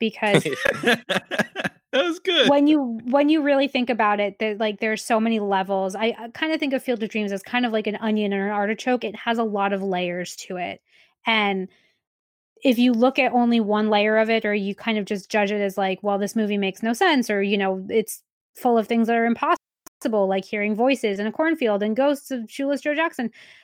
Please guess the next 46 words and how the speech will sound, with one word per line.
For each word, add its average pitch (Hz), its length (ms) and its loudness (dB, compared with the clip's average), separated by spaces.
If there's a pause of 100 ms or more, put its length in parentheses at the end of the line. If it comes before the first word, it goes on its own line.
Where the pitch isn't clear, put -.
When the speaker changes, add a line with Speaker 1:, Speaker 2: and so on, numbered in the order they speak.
(460)
Speaker 1:
But 277 100 4
I 277 140 2
think 285 220 0
that 294 80 -4
you 262 120 0
kind 262 220 -2
of 247 80 -4
have 240 160 -2
to 240 80 -4
look 220 180 -4
at 233 160 -4
all 208 200 0
of 202 100 -4
the 202 80 -8
parts 220 340 -6
of 240 120 -4
this 269 380 -4 (140)
Speaker 3:
Mm-hmm. 120 220 -8
Mm-hmm. 95 100 -8 (560)
Speaker 1:
together. 233 520 2 (200)
And 240 140 0
I 226 60 0
think 233 180 -2
you 240 80 0
have 226 140 -2
to 233 80 -6
kind 226 180 -6
of 196 120 -8
pull 247 200 -2
it 233 60 -2
apart 226 420 -2
and 208 160 -4
look 220 160 -4
at 226 80 -4
it 214 340 -2 (380)
from 240 180 -2
different 220 320 -4
angles. 214 460 -2
And 208 140 -4 (320)
talking 247 360 0
to 226 40 0
my 220 120 0
mom 214 220 0
about 208 240 0
it 202 180 -2
really 196 500 -4